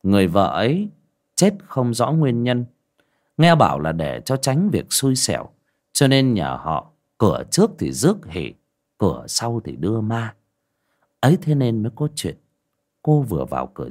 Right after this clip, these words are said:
trước thì người vợ đáng thương ấy đã bị đưa ra ở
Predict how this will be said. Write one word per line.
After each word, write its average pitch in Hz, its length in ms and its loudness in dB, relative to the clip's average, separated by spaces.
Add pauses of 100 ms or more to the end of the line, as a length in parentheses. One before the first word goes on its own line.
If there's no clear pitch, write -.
trước 180 180 -4 (640)
thì 71 340 -4
người 67 380 -8 (340)
vợ 90 240 -4
đáng 110 280 -6
thương 113 220 -6
ấy 139 300 -10 (580)
đã 147 140 2
bị 123 180 0
đưa 113 240 -4
ra 110 260 -10
ở - 140 -16